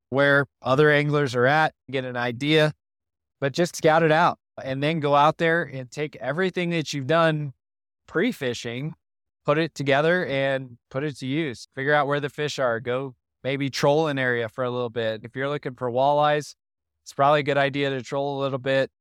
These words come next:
figure out where they're schooled up. Then you can sit on 'em and you can hit 'em with those spoons. You can hit 'em with those jigs,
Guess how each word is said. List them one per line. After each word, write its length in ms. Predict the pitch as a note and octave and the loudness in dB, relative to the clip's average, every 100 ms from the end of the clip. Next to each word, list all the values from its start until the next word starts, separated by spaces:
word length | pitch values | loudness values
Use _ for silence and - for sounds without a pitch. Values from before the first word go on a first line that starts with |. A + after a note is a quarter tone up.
| _ _ _ | _ _ _
figure 240 | - C#3 D3 | -8 -2 2
out 200 | C#3+ A#2+ | 2 2
where 160 | C3 | 0
they're 160 | B2+ B2+ | -2 -4
schooled 400 | - - B2+ B2 | -8 -10 -6 0
up. 220 | C3 C3+ - _ _ | 0 0 -4 _ _
Then 180 | C3 D3 | -10 -8
you 120 | C3+ | -8
can 160 | A#2+ B2+ | -8 -10
sit 240 | A2+ C3+ | -6 -2
on 280 | B2+ B2+ B2+ | 0 0 0
'em 160 | B2 A#2+ | -4 -8
and 160 | A2+ A2+ | -12 -10
you 80 | |
can 140 | A2+ A#2 | -6 -4
hit 180 | A#2+ C3 | -2 0
'em 120 | B2+ | 0
with 180 | B2 - | 0 0
those 240 | A2 G#2 | -2 -4
spoons. 540 | - - _ D3 D3 | -10 -18 _ -6 -6
You 120 | B2 A2+ | -4 -6
can 120 | G#2 | -4
hit 160 | A2 | -4
'em 120 | A#2 A2+ | -4 -4
with 160 | A2+ | -6
those 260 | - G2+ G#2+ | -4 -8 -8
jigs, 540 | D3 D3+ D3+ C3 - | 0 2 2 -2 -10